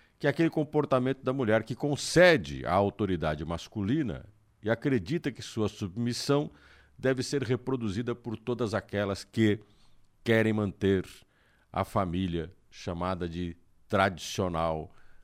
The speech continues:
a família chamada de ideal. Há uma prática que, como professor, já presenciei muito,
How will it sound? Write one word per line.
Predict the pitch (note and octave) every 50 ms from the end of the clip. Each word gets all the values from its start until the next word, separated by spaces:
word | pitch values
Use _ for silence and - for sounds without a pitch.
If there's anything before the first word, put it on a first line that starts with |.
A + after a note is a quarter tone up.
| - - _
a | D#2+ D#2+ D#2+
família | - G#2+ F2+ E2+ E2 E2+ E2 E2 D#2+
chamada | - - F#2 E2 D#2 D#2 D#2+ D2+ D#2+ D#2
de | C#2 D2+ D#2+ D#2
ideal. | D2+ C#2 F2+ F2 E2 D2 C2 - - - - _ _ _ _ _ _ _ _ _ _ _ _ _ _ _ _ _ _ _ _ _ -
Há | C#3
uma | C#3+ D3+ C#3 -
prática | - - - C3+ D3 C#3 - - - - F2+
que, | - - -
como | - A2 G#2 G2+ -
professor, | - F#2 F2 - E2 D2+ - - - A#2+ A#2+ - - - - - _ _ _ _ _ _ _ _ _ _ -
já | - D2+ F#2+ F#2+ F#2 F2 E2
presenciei | - - F#2+ F#2+ E2+ E2+ F2 E2 - - - D#2+ D#2 D2+
muito, | E2 A2 C#3 C3 - - - -